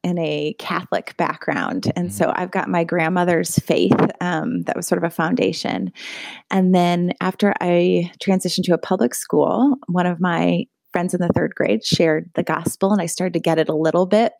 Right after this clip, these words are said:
Speaker 1: more.
Speaker 2: Wow.
Speaker 1: Um, yeah, I
Speaker 2: Third
Speaker 1: know.
Speaker 2: grade.
Speaker 1: Third grade. <laughs> She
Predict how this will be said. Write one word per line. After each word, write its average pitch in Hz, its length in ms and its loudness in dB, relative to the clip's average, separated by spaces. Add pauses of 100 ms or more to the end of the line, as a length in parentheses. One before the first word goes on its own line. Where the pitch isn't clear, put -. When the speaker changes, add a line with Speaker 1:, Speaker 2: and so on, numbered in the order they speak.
Speaker 1:
more. 226 560 4
Speaker 2:
Wow. 202 320 -4 (440)
Speaker 1:
Um, 180 380 -2
yeah, 320 240 4
I - 60 4
Speaker 2:
Third 143 200 2
Speaker 1:
know. 359 80 -2
Speaker 2:
grade. - 420 0 (180)
Speaker 1:
Third 294 220 2
grade. 339 400 2
<laughs> - 300 2
She 135 60 -4